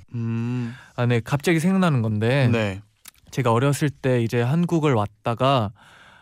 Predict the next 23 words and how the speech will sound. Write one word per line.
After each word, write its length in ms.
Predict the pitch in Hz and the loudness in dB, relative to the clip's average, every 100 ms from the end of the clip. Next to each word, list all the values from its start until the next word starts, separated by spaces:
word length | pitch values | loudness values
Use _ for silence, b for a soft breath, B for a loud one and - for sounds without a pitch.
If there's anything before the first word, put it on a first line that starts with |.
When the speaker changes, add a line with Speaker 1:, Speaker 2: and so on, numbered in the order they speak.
| B _ | B _
Speaker 2:
그 640 | - - 117 110 107 107 117 - _ | -14 -6 -4 -2 -4 -6 -10 -16 _
햄버거 380 | - 202 214 190 | -2 2 2 0
집을 200 | 139 117 | -2 -6
갔어요. 440 | 107 104 - 110 104 | -6 -10 -10 -8 -6
Speaker 1:
네. 340 | 120 107 101 - b b b b | -2 -2 -4 -14 b b b b
Speaker 2:
근데 520 | - 123 131 123 104 107 b b b b b b - | -8 -4 0 0 -2 -8 b b b b b b -10
어, 180 | 123 120 | -6 -4
"일 260 | - 165 196 | 0 2 2
번 220 | 196 190 | 2 0
세트 840 | 185 190 170 - - 147 113 101 - _ _ - | -2 -4 -6 -8 -6 -4 -4 -6 -14 _ _ -14
to 140 | - | -6
go로 220 | 190 180 | 0 2
해주세요." 580 | 165 190 170 127 131 101 - - | 2 -2 -2 0 0 -2 -8 -12
Speaker 1:
네. 80 | |
Speaker 2:
라고 180 | 123 135 | -6 -2
했는데 540 | 139 127 110 117 117 104 | 0 -2 -2 -2 -4 -4
Speaker 1:
네. 200 | 120 104 b b | -6 -10 b b
Speaker 2:
그때 220 | - - 123 | -14 -2 0
아무도 360 | 120 143 139 | 2 0 -2
못 180 | 107 107 | -4 -4
알아듣더라고요. 840 | 131 120 104 107 110 104 104 101 - _ _ | -4 -4 -6 -6 -4 -4 -4 -6 -10 _ _
Speaker 1:
To 140 | - 151 | -8 -4
go. 240 | 135 127 | 0 -2